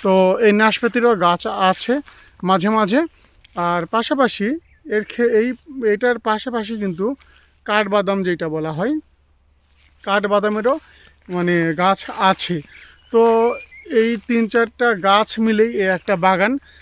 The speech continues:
এই বাগানটা অনেক বড়, হয়তো ফোনের মধ্যে এমনটা দেখা যাচ্ছে, কম দেখা যাচ্ছে।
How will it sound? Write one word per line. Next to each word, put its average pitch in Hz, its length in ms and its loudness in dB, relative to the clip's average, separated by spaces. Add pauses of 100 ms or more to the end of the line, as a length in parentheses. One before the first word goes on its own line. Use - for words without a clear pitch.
(140)
এই 208 140 0
বাগানটা 220 400 0
অনেক 240 320 0
বড়, 185 300 0 (400)
হয়তো 190 280 -2
ফোনের 214 400 -2
মধ্যে 214 240 -4
এমনটা 208 680 0 (460)
দেখা 190 240 2
যাচ্ছে, 220 380 -2 (200)
কম 208 200 0
দেখা 208 220 -2
যাচ্ছে। 208 320 -4